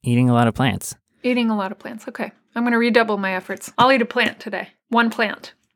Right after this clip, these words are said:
Speaker 1: We know the ways to protect from the virus, too. It's not gonna come in a pill bottle. I hope you have a good time on your trip. When are you leaving?
Speaker 2: I don't know what you're talking about.
Speaker 1: Oh.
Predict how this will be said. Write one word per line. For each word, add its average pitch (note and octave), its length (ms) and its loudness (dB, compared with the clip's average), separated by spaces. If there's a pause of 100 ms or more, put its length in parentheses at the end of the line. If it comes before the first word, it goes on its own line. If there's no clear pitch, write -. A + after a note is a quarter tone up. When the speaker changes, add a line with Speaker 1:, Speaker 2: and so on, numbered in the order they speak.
(240)
Speaker 1:
We C3 120 6
know C3 140 8
the B2 100 6
ways A2+ 240 4
to - 100 -6
protect - 560 -6 (320)
from G2 320 2
the F#2+ 100 4
virus, F#2 340 4
too. F#2+ 180 4 (200)
It's - 140 -6
not F#2+ 220 2 (140)
gonna G2 180 2
come F2 420 -2 (720)
in G#2+ 80 6
a G2+ 60 4
pill F#2 160 6
bottle. C#2 420 2 (1040)
I A2 80 -10
hope B2 180 2
you C#3+ 80 4
have A#2 240 2
a G2 280 4 (140)
good A2+ 180 4
time G#2 380 2
on G2 160 0
your F2+ 120 0
trip. - 320 0
When G#2 140 2
are G#2+ 40 6
you G#2 340 2
leaving? A#2 360 -2 (1160)
Speaker 2:
I - 60 -4
don't A#3+ 120 4
know A#3 80 4
what G#3 100 4
you're - 80 0
talking G3+ 320 -8
about. G#3 240 -12 (200)
Speaker 1:
Oh. C3 320 4